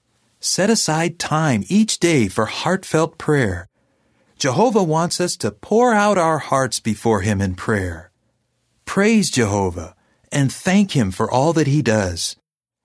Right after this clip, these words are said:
Ask him to help you to be courageous in the ministry. Beg him for help to deal with any problems and to resist any temptation that you may be facing. Do not let anything or anyone stop you from regularly praying to Jehovah.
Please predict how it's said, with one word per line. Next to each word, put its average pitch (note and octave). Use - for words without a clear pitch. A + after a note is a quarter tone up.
Ask A#2
him E3+
to D#3+
help G3+
you B2+
to A2
be E3+
courageous F3
in D#3
the F3+
ministry. F#3
Beg G3+
him E3
for C#3+
help E3+
to C#3
deal F3
with A#2
any G#3
problems D3+
and F3
to F3
resist D#3
any G3+
temptation F3
that A2
you D#3+
may A2
be G#2+
facing. A2
Do D3+
not B2+
let A#2+
anything A3
or B3
anyone E3+
stop F#3+
you G#2+
from G#2
regularly G3
praying A2
to B2+
Jehovah. A#2